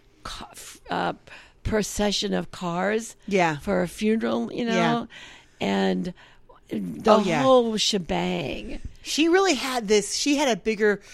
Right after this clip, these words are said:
Speaker 1: She
Speaker 2: she
Speaker 1: was
Speaker 2: wanted, if she wanted, like you said, the longest procession.
Speaker 1: She, she wanted this long
Speaker 2: Yes.
Speaker 1: procession and hundreds of people. And like David said,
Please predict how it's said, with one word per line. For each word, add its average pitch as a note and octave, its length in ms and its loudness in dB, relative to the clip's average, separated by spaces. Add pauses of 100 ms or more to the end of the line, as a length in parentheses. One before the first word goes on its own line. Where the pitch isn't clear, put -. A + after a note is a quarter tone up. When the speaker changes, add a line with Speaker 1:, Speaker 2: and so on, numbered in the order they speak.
(340)
Speaker 1:
She A#3+ 280 0
Speaker 2:
she C#4 120 6
Speaker 1:
was D4 80 2
Speaker 2:
wanted, D#4 180 4
if A3+ 260 0
she C#4+ 180 2
wanted, D4 280 0
like B3 140 -2
you A3 60 -2
said, G3 280 0
the F3 100 -2
longest F#3+ 460 0
procession. G3+ 540 -4
Speaker 1:
She, F3+ 280 -2
she G3+ 200 -2
wanted F#3+ 420 0
this F3+ 240 -6
long B3 240 0
Speaker 2:
Yes. F#3+ 260 6
Speaker 1:
procession A3+ 600 0 (500)
and F#3+ 280 2
hundreds A#3 440 0
of A#3 160 -4
people. A3 640 0 (340)
And G#3+ 160 2
like G3+ 180 2
David G#3+ 320 4
said, G#3 280 2